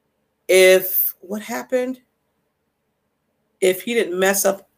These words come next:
I think he messed up on his combine or something. So no, no, no. So somebody,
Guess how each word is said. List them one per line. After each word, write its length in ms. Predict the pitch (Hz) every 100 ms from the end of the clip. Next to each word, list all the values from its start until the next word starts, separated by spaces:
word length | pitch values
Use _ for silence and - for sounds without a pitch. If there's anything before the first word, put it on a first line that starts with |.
| _ -
I 60 |
think 160 | 190 277
he 60 | 226
messed 280 | 202 208
up 100 | 196 180
on 80 |
his 120 | 160 -
combine 600 | 170 170 160 139 - - _ -
or 100 | 156
something. 380 | - 143 131 - - -
So 180 | - 294
no, 160 | 277 302
no, 100 | 311
no. 220 | 277 - - -
So 160 | 220
somebody, 500 | 214 302 302 311 285